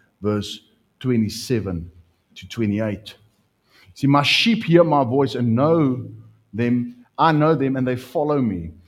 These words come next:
You see, when the rebirth has happened in you and I, and the Holy Spirit has taken you from Ishmael to Isaac and has put a smile on your dial, okay, because it's nie so swaar om die Here te doen. You know, it's heavy to serve the Lord.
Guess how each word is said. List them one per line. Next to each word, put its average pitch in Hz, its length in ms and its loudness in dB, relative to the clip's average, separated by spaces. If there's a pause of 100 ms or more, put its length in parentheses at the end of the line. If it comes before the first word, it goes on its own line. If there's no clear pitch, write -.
You 160 80 -2
see, 185 140 -2
when 214 760 0 (200)
the 156 120 0
rebirth 160 600 0
has 131 140 -6
happened 101 580 -10 (280)
in 185 240 4
you 160 280 0
and 131 140 0
I, 123 160 -4
and 120 100 -4
the 131 60 -2
Holy 160 220 -2
Spirit 165 300 -4
has 139 140 -6
taken 190 380 0
you 160 140 0
from 139 340 -4
Ishmael 117 720 -4 (260)
to - 180 -6
Isaac 147 480 -2 (220)
and 127 80 -4
has 139 80 -4
put 147 180 -4
a 135 80 0
smile 170 720 -2
on 127 180 -4
your 117 200 -4
dial, 117 580 -4 (380)
okay, 135 240 -4
because 143 400 -4 (260)
it's 143 180 -6
nie 151 60 -6
so 143 140 -2
swaar 151 320 0
om 139 100 0
die 131 80 0
Here 131 240 0
te 131 120 -6
doen. 107 520 -6 (240)
You 123 60 -8
know, 123 140 -4
it's 135 100 -6
heavy 147 400 -2
to 156 100 -12
serve 135 320 -2
the 131 60 -4
Lord. 120 420 -2